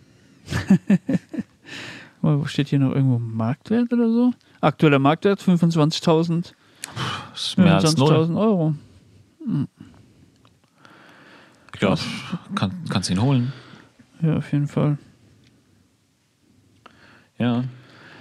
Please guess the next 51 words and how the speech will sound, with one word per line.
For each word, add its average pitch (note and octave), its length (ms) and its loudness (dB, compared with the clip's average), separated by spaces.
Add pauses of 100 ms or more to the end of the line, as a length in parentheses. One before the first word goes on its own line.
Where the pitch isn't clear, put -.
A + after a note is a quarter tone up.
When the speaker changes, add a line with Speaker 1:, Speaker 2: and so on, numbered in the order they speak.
(340)
Speaker 2:
Ähm, G#2 420 2 (480)
so B2 140 2
viel A#2 200 0
zu A2+ 220 0
afrikanischen A#2 580 -2
Fußballspielern A2+ 640 0
oder G2+ 200 0
was? G#2 200 -4 (1000)
Speaker 1:
Ja, F3+ 160 8
auf E3+ 100 2
jeden E3 140 2
Fall. E3 100 6
Ich D3+ 120 -2
wollte, D3 340 4
ich C#3 100 2
hab D3 100 0
das D3 160 0
nur D#3 120 4
letzt D3+ 200 2
gelesen D#3+ 460 4 (160)
und, E3 100 2
Speaker 2:
Aber A#2+ 140 4
ist C#3 120 2
Speaker 1:
ähm, C#3 40 4
Speaker 2:
geil. C#3+ 200 2
Speaker 1:
fand C#3+ 180 -2
das, - 240 -8 (180)
fand D3+ 220 -6
das C#3 60 -8
schockierend D#3+ 460 -2
so. C#3 120 -2
Es C3+ 100 -2
Speaker 2:
Und A2 60 -2
Speaker 1:
gab D3+ 80 6
Speaker 2:
Leute, C#3 100 4
Speaker 1:
ja D3 60 4
auch C#3+ 40 0
mal - 20 -4 (120)
Speaker 2:
bleibt D3 40 4 (100)
Speaker 1:
irgend D#3 100 2
Speaker 2:
doch C#3+ 40 -2
Speaker 1:
so D#3 80 4
einen D3 360 2 (240)
bei, C#3 220 4
bei, C#3 320 4
bei C#3 180 2
Lazio C3+ 400 2
Rom F3 300 4
in E3 60 -2
der D3 100 4
Jugend, F3+ 340 2